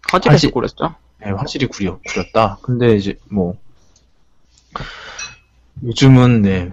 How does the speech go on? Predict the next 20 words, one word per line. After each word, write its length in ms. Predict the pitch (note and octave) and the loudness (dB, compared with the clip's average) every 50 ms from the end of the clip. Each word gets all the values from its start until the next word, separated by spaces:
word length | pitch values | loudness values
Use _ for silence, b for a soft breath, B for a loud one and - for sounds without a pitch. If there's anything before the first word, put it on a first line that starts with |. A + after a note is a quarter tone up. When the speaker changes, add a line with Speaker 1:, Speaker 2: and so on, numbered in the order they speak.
| - - _ | -16 -18 _
Speaker 2:
기술이 540 | - - A2+ A2+ A#2+ A2 G#2+ G#2 G#2 G2+ F#2+ | -2 -2 0 2 2 2 2 2 2 0 -2
많이 180 | G#2 G2+ G2 F#2+ | -2 -2 -2 -2
발전했죠. 680 | - - - - F#2 F#2 G2 G#2 - - - - - _ - _ _ _ _ _ _ _ _ _ _ _ _ _ _ _ _ _ _ _ _ _ _ _ _ _ _ _ _ _ _ _ _ _ _ _ _ _ _ _ _ _ _ _ _ _ _ _ _ _ _ _ _ _ _ _ _ - B B B B B B B B B B B B B B B B B B _ _ - | -4 -6 -6 -6 -6 -6 -8 -10 -10 -10 -12 -12 -12 _ -20 _ _ _ _ _ _ _ _ _ _ _ _ _ _ _ _ _ _ _ _ _ _ _ _ _ _ _ _ _ _ _ _ _ _ _ _ _ _ _ _ _ _ _ _ _ _ _ _ _ _ _ _ _ _ _ _ -20 B B B B B B B B B B B B B B B B B B _ _ -10
예, 160 | F2 E2+ F#2 _ _ _ G3+ F3+ | -10 -10 -10 _ _ _ -20 -18
기술, 400 | - - - A2 A#2+ B2+ A2+ - _ _ - - | -16 -8 -8 -6 -4 -4 -8 -8 _ _ -20 -16
씨씨디는, 680 | - - A3 A3 - D4 C4 C4+ C4 B3 A#3+ A3+ G#3+ G3 | -8 -4 -4 -2 -2 -2 0 2 2 4 6 6 6 6
네, 340 | C#3+ A2 G#2 F#2+ F#2 F#2 G2 _ _ _ _ | 4 2 0 -2 -4 -8 -12 _ _ _ _
많이 200 | G2 G2+ A2 A#2 | -6 -6 -6 -4
비싸죠. 420 | A2+ - - - - - F#2 F#2+ - _ _ _ _ _ _ _ _ _ _ _ _ _ _ _ _ _ _ _ | -6 -8 -12 -12 -12 -12 -14 -16 -16 _ _ _ _ _ _ _ _ _ _ _ _ _ _ _ _ _ _ _
옛날 600 | - A2+ C3 D#3 F3+ G3 G3 F#3+ F#3 F3+ F3 E3 | 0 4 6 8 8 8 10 10 10 8 8 6
디-, 240 | - - - A#2 - | 4 -2 -10 -10 -10
초창기 540 | - - - B3+ B3+ - D4 C#4 C4+ B3+ A3 | -12 -6 -4 -4 -4 -2 -4 0 0 0 0
디지털 300 | E3+ D3 C#3+ - C#3 C#3 | 0 -2 -4 -4 -4 -2
카메라가 320 | D3 C3+ B2 A#2 A2+ A2+ | -2 -2 0 0 -2 -2
다 100 | - G2+ | -4 -6
씨씨디긴 640 | G2 - - C#3+ C#3+ - D3 D3 - - _ F#2+ F#2+ | -12 -8 -8 -8 -6 -8 -8 -10 -12 -16 _ -12 -12
했을 240 | G#2+ C3 - - _ | -12 -12 -14 -16 _
거예요. 300 | - - D2+ D#2+ - - _ | -14 -14 -14 -14 -16 -18 _
그죠? 280 | - - - A#2 C#3+ _ _ _ _ _ _ _ _ _ _ _ _ _ _ _ _ _ _ _ _ _ _ - C3+ | -20 -18 -16 -16 -16 _ _ _ _ _ _ _ _ _ _ _ _ _ _ _ _ _ _ _ _ _ _ -6 -6
제, 140 | C3 - | -6 -6